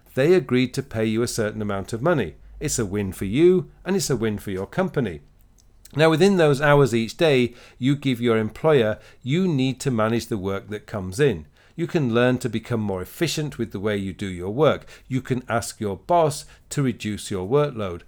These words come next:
There are a multitude of things you could do. Complaining is not an effective way to manage time. Accepting the problem,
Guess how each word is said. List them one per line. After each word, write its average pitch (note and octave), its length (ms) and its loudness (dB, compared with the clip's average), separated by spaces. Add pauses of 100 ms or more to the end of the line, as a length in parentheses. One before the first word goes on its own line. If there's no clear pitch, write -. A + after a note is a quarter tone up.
(200)
There D3 160 2
are D#3 60 4
a D3+ 60 2
multitude D3+ 720 0
of - 160 -6
things A#2+ 340 -2
you G#2+ 80 -4
could - 400 -8
do. C3+ 360 0 (340)
Complaining C3 1000 0 (160)
is A#2+ 220 0
not C3+ 360 2
an A2 120 -2
effective G#2 520 -6
way G2 180 -4
to G2 180 -8
manage F#2 320 -8
time. A#2+ 400 -4 (360)
Accepting B2+ 680 -4
the G2+ 80 -6
problem, D3 640 0